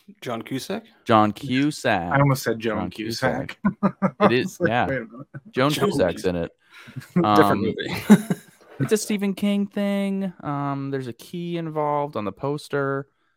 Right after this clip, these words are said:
Speaker 2: And, yeah,
Speaker 3: Samuel L. Jackson.
Speaker 2: fourteen oh eight. Samuel L. Jackson is kinda messing with him and stuff. He's a writer. He's trying to write a book, but he's stuck in that room. So, yeah, we did a skit on it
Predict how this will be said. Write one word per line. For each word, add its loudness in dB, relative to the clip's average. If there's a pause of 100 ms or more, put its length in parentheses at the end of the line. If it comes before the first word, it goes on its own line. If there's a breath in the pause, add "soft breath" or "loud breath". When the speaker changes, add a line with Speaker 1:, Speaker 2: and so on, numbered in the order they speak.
(260)
Speaker 2:
And, -2 (720)
yeah, 0
Speaker 3:
Samuel 0
L. -2
Jackson. 0
Speaker 2:
fourteen 0
oh -4
eight. -12 (380)
Samuel 0
L. 4
Jackson -2
is -6
kinda -4
messing -2
with -2
him -2
and -6
stuff. -2 (480)
He's -4
a 2
writer. 2 (260)
He's -14
trying 0
to -2
write 0
a -4
book, 0 (160)
but -4
he's -10
stuck -4
in -4
that -6
room. -6 (880)
So, -2 (540)
yeah, 0 (160)
we -4
did 2
a 0
skit 2
on 0
it -6